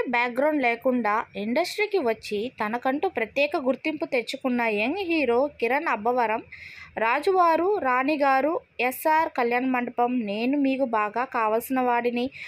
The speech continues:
వంటి సినిమాలతో ప్రేక్షకులను దగ్గరయ్యాడు. నటుడుగానే కాదు, రైటర్గా కూడా మెప్పిస్తున్నాడు. తన రెండవ చిత్రం ఎస్ఆర్ కళ్యాణ మండపానికి తానే కథని అందించాడు. ఇక ఈ సినిమా యూత్లో సంపాదించుకుంది. ఇప్పుడు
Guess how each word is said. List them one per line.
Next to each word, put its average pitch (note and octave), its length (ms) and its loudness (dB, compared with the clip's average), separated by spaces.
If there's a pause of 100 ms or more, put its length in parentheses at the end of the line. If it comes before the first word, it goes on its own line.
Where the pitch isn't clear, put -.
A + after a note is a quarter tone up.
(220)
వంటి D#4 220 0
సినిమాలతో C4+ 760 0
ప్రేక్షకులను C4 840 -2
దగ్గరయ్యాడు. G#3 680 0 (460)
నటుడుగానే F#4 680 2
కాదు, A#3 320 0 (200)
రైటర్గా B3 520 0
కూడా C#4 460 2
మెప్పిస్తున్నాడు. C4 880 0 (400)
తన B3+ 240 2
రెండవ A#3+ 380 2 (200)
చిత్రం C4 320 0 (220)
ఎస్ఆర్ D#4 480 0
కళ్యాణ A#3+ 320 0
మండపానికి A#3+ 640 -2
తానే G#3+ 440 0
కథని B3 360 -2
అందించాడు. C4 680 0 (440)
ఇక F#4 160 0
ఈ E4+ 180 4
సినిమా D#4+ 460 0
యూత్లో C4+ 540 0
సంపాదించుకుంది. A#3+ 1000 -2 (100)
ఇప్పుడు C4 420 2